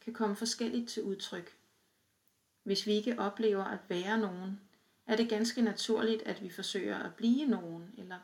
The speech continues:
blive noget i omgivelsernes øjne. Ud fra egne og andres idealer danner vi os derfor et billede af, hvordan det lykkelige menneske skal være. Og ved efterfølgende at leve op til det,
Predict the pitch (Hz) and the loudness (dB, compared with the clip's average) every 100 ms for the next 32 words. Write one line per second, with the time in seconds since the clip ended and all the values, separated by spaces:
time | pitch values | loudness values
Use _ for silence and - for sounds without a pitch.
0 | - 233 247 269 202 170 175 196 233 208 | -6 0 2 4 4 2 -2 -6 -6 -4
1 | 190 175 - - 185 - 180 180 - 175 | -4 -4 -6 -4 -4 -4 -8 -12 -12 -10
2 | 175 185 - _ _ _ _ _ _ _ | -10 -14 -18 _ _ _ _ _ _ _
3 | _ _ _ _ _ _ _ _ 240 233 | _ _ _ _ _ _ _ _ 6 6
4 | 240 226 202 214 262 254 190 180 202 226 | 6 6 8 8 6 4 4 6 6 4
5 | 240 220 - 208 202 208 - 226 214 196 | 2 -2 -2 -2 0 -2 -2 -2 -2 0
6 | 208 226 196 185 - 214 208 214 196 196 | 2 0 -2 -4 -2 -2 -2 0 -2 0
7 | 202 202 214 180 175 - - 226 240 233 | 0 2 0 -2 -4 -8 -6 -4 4 4
8 | 269 - 233 196 196 214 202 180 175 196 | 4 2 0 0 0 -2 -2 -2 -6 -8
9 | - 202 190 175 170 170 - _ _ _ | -10 -10 -10 -10 -10 -12 -18 _ _ _
10 | _ _ _ _ _ - 190 202 233 240 | _ _ _ _ _ -4 0 4 4 4
11 | 254 240 220 190 185 - 185 185 180 220 | 2 2 2 2 -4 -4 -2 -2 0 -2
12 | 226 - 233 233 | -2 -4 2 2